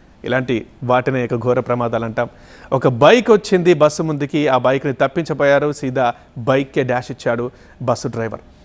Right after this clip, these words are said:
ఆ బైక్ ఆ పక్కకు దప్పున్నా, లేదా ఆ ప్రమాదానికి పక్కకి ఎట్టన ఒరిగిపోయినా,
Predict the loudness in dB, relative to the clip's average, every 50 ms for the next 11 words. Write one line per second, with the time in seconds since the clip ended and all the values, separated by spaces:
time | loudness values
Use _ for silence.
0 | -20 -20 -18 -8 -2 2 4 6 6 6 6 6 4 4 4 4 2 0 0 0
1 | -2 -6 -14 -8 -2 0 0 0 0 -2 -6 -2 -2 0 2 2 2 2 0 -2
2 | -4 -4 -2 0 -2 -2 -2 -6 -12 _ _ -8 -2 0 2 4 6 6 4 4
3 | 2 0 0 2 2 0 2 0 -2 -2 -2 -4 -4 -4 -4 -4 -4 -4 -2 -2
4 | -2 -2 -2 -2 0 2 2 2 2 0 0 0 0 0 0 -2 -4 -4